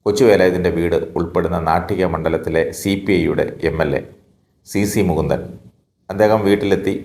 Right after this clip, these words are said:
അപേക്ഷ നേരിട്ട് വാങ്ങി പ്രശ്നപരിഹാരം ഉറപ്പു നൽകിയാണ് എം എൽ എയും മടങ്ങിയത്. അതിനുശേഷം വൈകിട്ടാണ് സി പി എം ജില്ലാ സെക്രട്ടറി എത്തിയത്.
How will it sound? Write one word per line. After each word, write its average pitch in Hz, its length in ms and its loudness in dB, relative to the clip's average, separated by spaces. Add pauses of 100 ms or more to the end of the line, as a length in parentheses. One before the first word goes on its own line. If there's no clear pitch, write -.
(240)
അപേക്ഷ 95 280 -2
നേരിട്ട് 90 380 -2
വാങ്ങി 78 340 0 (600)
പ്രശ്നപരിഹാരം 92 760 2 (220)
ഉറപ്പു 95 260 0
നൽകിയാണ് 82 440 -2 (180)
എം 82 180 -4
എൽ 85 140 0
എയും 78 160 -2
മടങ്ങിയത്. 69 420 -4 (760)
അതിനുശേഷം 110 500 2
വൈകിട്ടാണ് 101 540 0
സി 92 160 -2
പി 95 120 -2
എം 92 120 -4
ജില്ലാ 90 180 0
സെക്രട്ടറി 87 400 -4
എത്തിയത്. 73 300 -4